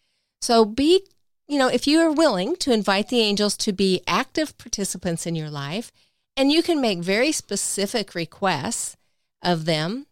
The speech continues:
and, and then just be open to it and give them the credit for that. So in another podcast, we'll talk about, you know, other aspects of angels, how they, other ways that they can help as well. I would love to hear from you at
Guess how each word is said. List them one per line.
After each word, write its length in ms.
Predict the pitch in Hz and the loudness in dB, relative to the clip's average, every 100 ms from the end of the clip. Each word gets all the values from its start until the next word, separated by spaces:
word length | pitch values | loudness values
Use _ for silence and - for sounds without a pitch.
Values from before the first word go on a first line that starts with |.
| _ _ _ - | _ _ _ -2
and, 400 | 214 214 214 220 | 2 4 2 2
and 120 | 233 247 | 2 4
then 120 | 262 | 4
just 180 | 294 - | 0 -2
be 160 | 233 | -2
open 380 | - 240 285 254 | 0 0 -2 -4
to 180 | - 202 | -2 0
it 300 | 202 - - - | 0 -2 -10 -2
and 340 | 214 208 185 | 0 0 0
give 160 | 240 330 | -2 2
them 180 | 440 | 4
the 100 | 415 | 4
credit 340 | 370 311 330 277 | 2 0 0 0
for 160 | - | -4
that. 420 | 170 143 139 - - _ _ _ _ _ _ - | -4 -4 -8 -10 -16 _ _ _ _ _ _ -6
So 320 | - 285 277 - | 4 4 4 0
in 220 | 262 269 | 2 2
another 420 | 254 285 440 392 | 4 2 2 0
podcast, 680 | - - 175 - 190 185 - | -2 -4 -4 -2 -4 -4 -2
we'll 100 | 226 | -2
talk 320 | 220 269 262 | -2 -2 0
about, 320 | 254 214 185 - _ _ | 0 0 -2 -6 _ _
you 80 | - | -6
know, 80 | 190 - | -4 2
other 200 | 233 208 | 4 4
aspects 640 | 175 165 - 160 135 - - | 2 -2 -2 -4 -4 -8 -4
of 140 | 185 - | -4 0
angels, 520 | 185 175 170 147 156 | 0 0 -2 -6 -8
how 260 | - 208 | -2 2
they, 300 | 202 190 190 - | 4 4 2 0
other 200 | 135 240 | 2 4
ways 240 | 185 160 | 4 2
that 160 | - 160 | -2 -2
they 120 | 156 | -4
can 180 | - 156 | -2 -6
help 460 | 151 156 143 - - | -4 -4 -4 -8 -8
as 180 | 180 165 | -8 -4
well. 460 | 190 190 165 165 - _ _ _ - | -2 0 0 -4 -12 _ _ _ 2
I 100 | 294 | 4
would 200 | 247 185 | 4 4
love 400 | 185 240 339 330 | 2 4 4 4
to 120 | 302 | 0
hear 200 | 240 233 | 2 0
from 220 | 226 220 | 0 -4
you 280 | 220 208 311 - - | -2 -2 -2 -6 -2
at 260 | 185 175 | 0 -2